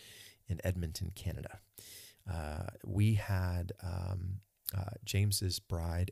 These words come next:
Erin, which I'll get to meeting Erin here in a second, and their attorney, uh, Mister Kenny, we, uh, not Kenny, uh, K-, um, I can't remember his name now. That, that's bad. Uh, but we had Erin and their attorney on, <laughs> and, um,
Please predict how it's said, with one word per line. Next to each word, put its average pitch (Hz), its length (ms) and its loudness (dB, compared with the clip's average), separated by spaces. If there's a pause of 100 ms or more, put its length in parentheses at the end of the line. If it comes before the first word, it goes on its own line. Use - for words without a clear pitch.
(120)
Erin, 90 440 2
which 95 180 0
I'll 92 80 2
get 101 160 -6
to 87 160 -2 (180)
meeting 90 320 0
Erin 85 240 0
here 85 120 0
in 82 60 -2
a - 20 -2
second, - 340 -2 (640)
and 85 300 -4
their 92 260 2
attorney, 98 600 4 (540)
uh, 85 120 -4
Mister 90 280 -2
Kenny, 101 300 2
we, 95 280 0
uh, 92 160 0
not 98 180 -4
Kenny, 95 320 -2 (100)
uh, 92 300 -2 (200)
K-, - 100 -18 (160)
um, 98 360 -4 (440)
I 98 40 0
can't - 200 -6
remember 95 160 -2
his 90 140 0
name 95 160 0
now. 92 160 -2 (480)
That, 95 240 2
that's 101 160 2
bad. 87 300 0 (500)
Uh, 95 100 4
but 104 120 6
we 110 100 12
had 123 160 8
Erin 101 260 10
and 95 100 8
their 90 120 6
attorney 101 400 8
on, 80 180 6 (320)
<laughs> - 340 -10
and, 101 300 12
um, 90 400 8